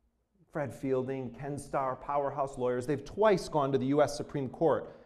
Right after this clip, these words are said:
to try to get rid of this case. And twice, Bush's Supreme Court, with John Roberts as the Chief Justice, has rejected it.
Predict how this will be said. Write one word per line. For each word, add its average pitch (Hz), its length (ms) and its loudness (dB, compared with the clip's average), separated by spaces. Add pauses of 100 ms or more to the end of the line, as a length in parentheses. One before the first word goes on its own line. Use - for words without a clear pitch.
(260)
to 135 60 -8
try 151 140 -2
to 127 80 2
get 127 160 0
rid 135 140 4
of 127 80 0
this 117 160 -4
case. - 460 -4 (420)
And 131 160 -4
twice, 220 640 -8 (360)
Bush's 233 420 0
Supreme 185 340 -4
Court, 175 340 -4
with 113 200 -10
John 185 300 -6
Roberts 190 460 -6
as 120 120 -10
the 123 80 -6
Chief 165 260 -8
Justice, 170 400 -4 (260)
has 127 200 -4
rejected 117 560 -2
it. - 180 -16